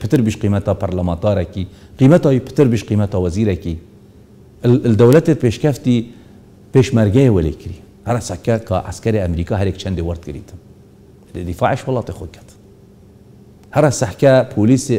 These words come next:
ئەڵمانیا کەنێ ژیانەویا چەوەیە. جا ڕەئیس بێتن دێ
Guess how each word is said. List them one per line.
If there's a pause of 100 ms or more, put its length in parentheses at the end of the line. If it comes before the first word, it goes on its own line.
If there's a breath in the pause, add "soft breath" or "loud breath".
ئەڵمانیا (600 loud breath)
کەنێ (160)
ژیانەویا
چەوەیە. (1500)
جا
ڕەئیس
بێتن
دێ